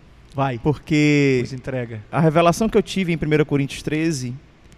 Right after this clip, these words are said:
Speaker 2: principalmente quando ele fala que ele é co-, você seria como um símbolo que soa, mas não retine. É como se você pegar um sino. Tá aqui um sino na minha frente, eu vou pegar e eu vou tocá-lo, mas ele não sai som dele.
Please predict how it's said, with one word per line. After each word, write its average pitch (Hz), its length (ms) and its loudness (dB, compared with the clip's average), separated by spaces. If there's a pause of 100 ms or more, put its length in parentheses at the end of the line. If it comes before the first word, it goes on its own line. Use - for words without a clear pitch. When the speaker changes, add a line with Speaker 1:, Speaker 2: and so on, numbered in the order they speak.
(600)
Speaker 2:
principalmente 151 400 0
quando 165 160 0
ele 156 120 2
fala 147 320 0
que - 160 -8
ele 147 160 0
é 143 80 0
co-, - 160 -10
você 139 400 0
seria 156 380 0
como 156 500 0
um 143 360 -2
símbolo 220 720 0 (440)
que 170 200 -4
soa, 190 480 0
mas 208 220 -2
não 208 80 0
retine. 185 600 -4 (1400)
É 156 80 -2
como 190 280 2
se 202 100 -2
você 196 220 2
pegar 185 320 2
um 214 100 0
sino. 170 380 -6
Tá 202 100 -6
aqui 214 140 -10
um 226 60 -6
sino 214 340 -4
na 202 100 -2
minha 196 180 -4
frente, 180 380 -10
eu 180 60 -6
vou 180 100 -6
pegar 165 400 -4
e 196 60 -4
eu 190 80 -6
vou 180 160 -12
tocá-lo, 180 580 -6
mas 170 260 -8
ele 170 140 -6
não 185 340 -8
sai 214 280 -8
som 233 360 -8
dele. 143 380 -4